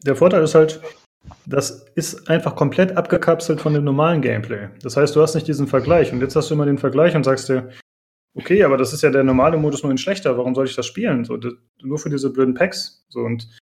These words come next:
in Outbreak war's halt wirklich eine andere Erfahrung. Da war's dieses, nicht das Kompetitive, sondern eben das Teamplay und ein Miteinander, ein Koop. Ja, das ist jetzt hier einfach nicht gegeben. Also,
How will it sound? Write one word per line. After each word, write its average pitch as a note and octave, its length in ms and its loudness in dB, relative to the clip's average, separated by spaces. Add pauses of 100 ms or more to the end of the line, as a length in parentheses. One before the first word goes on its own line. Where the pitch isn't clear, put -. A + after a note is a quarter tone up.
(220)
in C3 120 -2
Outbreak D#3+ 320 4
war's D3 160 6
halt C#3+ 120 4
wirklich D3+ 200 -6
eine C#3 100 0
andere C#3+ 220 4
Erfahrung. C3 440 2
Da A#2 120 4
war's B2+ 160 2
dieses, A#2+ 580 -12
nicht C#3 180 -8
das B2+ 120 -4
Kompetitive, D3 640 0
sondern C3+ 300 0
eben B2 180 2
das A#2 160 0
Teamplay F3+ 520 2
und B2+ 260 -4
ein B2 80 -6
Miteinander, D#3 440 0
ein C#3 100 -2
Koop. E3 420 -2 (760)
Ja, A2 120 -8
das A2+ 140 -2
ist - 40 -10
jetzt B2+ 140 -2
hier B2+ 120 2
einfach B2+ 160 -2
nicht B2+ 140 -2
gegeben. A#2+ 580 0
Also, A#2 360 -10